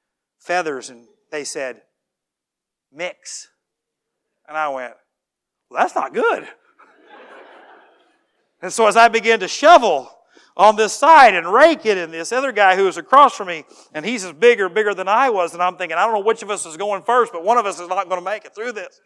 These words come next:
And we're raking, and he's raking his side, and they say, "Switch," and I'm going, "All right, who's coming in for me?" They're like, "No, you move to this side, he moves to that side." And I went, "Oh, that's weird." And so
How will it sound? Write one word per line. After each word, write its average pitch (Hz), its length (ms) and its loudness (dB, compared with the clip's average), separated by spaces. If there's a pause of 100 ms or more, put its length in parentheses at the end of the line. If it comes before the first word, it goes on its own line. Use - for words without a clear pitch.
(680)
And 202 100 -8
we're 202 160 4
raking, 233 380 6
and 196 120 -6
he's 233 240 -6
raking 240 280 2
his 254 200 -4
side, 220 200 4
and 202 80 -2
they 208 100 -4
say, 202 160 -6
"Switch," 294 380 -2
and 220 100 -2
I'm 202 100 -2
going, 185 160 -4
"All 269 120 0
right, 269 180 2
who's 247 180 -10
coming 247 300 -6
in 247 160 -6
for 294 180 4
me?" 262 80 -4
They're 214 80 0
like, 190 140 0
"No, 311 400 10 (160)
you 247 100 -2
move 277 200 0
to 254 60 -6
this 311 200 2
side, 233 220 4
he 262 100 -4
moves 254 240 -4
to 214 60 -14
that 285 180 4
side." 247 120 2
And 214 100 0
I 196 80 0
went, 170 180 -4 (580)
"Oh, 180 480 -4 (960)
that's - 200 -2
weird." 220 440 2 (920)
And 220 180 -6
so 240 420 2